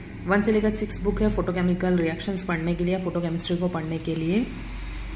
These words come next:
आप इन बुकों से photochemistry को पढ़ सकते हैं। और भी आपके मन में कोई सवाल है तो आप please मुझे comment box में comment करके ज़रूर बताइएगा। Then साथ ही साथ में,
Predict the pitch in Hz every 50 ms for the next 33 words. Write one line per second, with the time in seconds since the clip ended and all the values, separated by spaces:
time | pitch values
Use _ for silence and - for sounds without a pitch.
0 | - - - - - - - - - - - - - - - - - - - -
1 | - - - - - - - - - - - - - - - - - - - -
2 | - - - - - - 202 196 185 226 214 208 190 175 185 175 175 208 208 -
3 | 208 180 190 175 170 160 160 - - - 143 - - - - 139 127 - 135 139
4 | - - - 143 - - - - - - - - - - - - - - - -
5 | - - - - - 196 214 208 214 254 240 233 247 - 233 233 226 226 233 226
6 | 233 233 220 - 208 170 165 165 175 190 202 202 202 180 185 175 170 175 - 170
7 | 170 170 175 170 170 170 160 160 160 151 156 156 - 175 160 160 151 151 151 147
8 | 156 147 143 156 151 156 151 160 165 165 165 - 151 151 156 170 190 202 180 165
9 | 160 156 151 156 160 160 - 156 151 - 170 165 165 156 - - 170 165 175